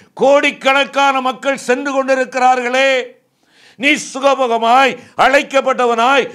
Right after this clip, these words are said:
இருளிலிருந்து மீட்கப்பட்டவனாய், ஆசீர்வாதத்தை பெற்றவனாய் நீ உட்கார்ந்து அனுபவித்து சோம்பிக் கொண்டிருக்கிறாயோ? அழிந்து கொண்டிருக்கிற மக்களை பார்,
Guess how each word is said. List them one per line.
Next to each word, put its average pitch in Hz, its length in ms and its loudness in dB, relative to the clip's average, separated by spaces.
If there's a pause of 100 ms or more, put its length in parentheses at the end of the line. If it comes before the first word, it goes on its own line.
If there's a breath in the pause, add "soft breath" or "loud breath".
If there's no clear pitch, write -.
(140)
இருளிலிருந்து 269 680 0
மீட்கப்பட்டவனாய், 247 1080 0 (180 loud breath)
ஆசீர்வாதத்தை 277 800 0
பெற்றவனாய் 254 880 0
நீ 254 140 0
உட்கார்ந்து 262 840 0
அனுபவித்து 269 800 0
சோம்பிக் 285 540 -2
கொண்டிருக்கிறாயோ? 233 1120 0 (2000)
அழிந்து 185 560 -6
கொண்டிருக்கிற 180 500 -6
மக்களை 165 480 -8
பார், 87 460 -16